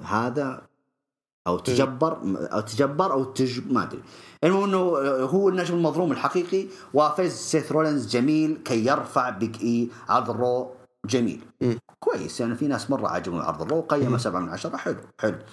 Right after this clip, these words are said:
Speaker 1: آه، طيب يا علي حسن، شايفين مشاركاتك. عندنا We Want ساشا Banks، أوكي. يقول: "إيش هرجة شارلوت وبيكي؟" تكلمنا عنها.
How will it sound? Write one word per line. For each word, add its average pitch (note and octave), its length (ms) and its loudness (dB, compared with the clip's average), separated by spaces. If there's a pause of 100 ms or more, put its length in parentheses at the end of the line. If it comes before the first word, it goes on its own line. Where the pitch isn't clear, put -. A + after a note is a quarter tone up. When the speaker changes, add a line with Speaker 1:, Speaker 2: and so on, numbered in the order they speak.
(540)
Speaker 1:
آه، C3 600 2
طيب B2 320 0
يا F2+ 60 0
علي F#2 140 -2
حسن، F2 680 -2
شايفين F#2+ 460 -2
مشاركاتك. B2 720 -2 (360)
عندنا G3+ 800 2 (1080)
We C3 220 4
Want D3 360 0
ساشا F#2+ 440 -2
Banks، - 440 -4
أوكي. G#2 460 -2 (520)
يقول: C#4 580 2 (500)
"إيش D4+ 260 2
هرجة G#3 340 2
شارلوت F#3 400 0
وبيكي؟" E3+ 580 2 (200)
تكلمنا A2+ 380 2
عنها. D#2+ 320 -6